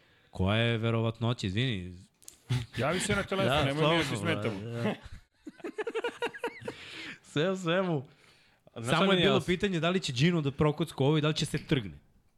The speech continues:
Speaker 3: A
Speaker 1: I imao je
Speaker 3: trgu-
Speaker 1: jedan pas koji je bacio, koji je bio interception, pick six.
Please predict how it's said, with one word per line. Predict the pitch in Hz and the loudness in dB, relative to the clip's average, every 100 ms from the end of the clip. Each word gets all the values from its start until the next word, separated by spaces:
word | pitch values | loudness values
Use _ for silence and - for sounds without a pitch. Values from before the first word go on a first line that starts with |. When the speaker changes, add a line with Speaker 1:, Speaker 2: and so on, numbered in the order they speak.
| _ | _
Speaker 3:
A | 98 - | -8 2
Speaker 1:
I | |
imao | 110 131 165 | 4 4 4
je | 156 | 4
Speaker 3:
trgu- | |
Speaker 1:
jedan | 147 160 147 | 2 2 0
pas | - 165 175 | 2 2 2
koji | - 131 | -2 -2
je | |
bacio, | 120 156 151 151 | 0 -2 0 0
koji | 127 | 2
je | 117 | 2
bio | 120 139 | 4 4
interception, | 117 104 98 123 120 101 | 4 -2 -4 -2 -2 -4
pick | - 131 | -2 -2
six. | - 127 - | 0 -4 -4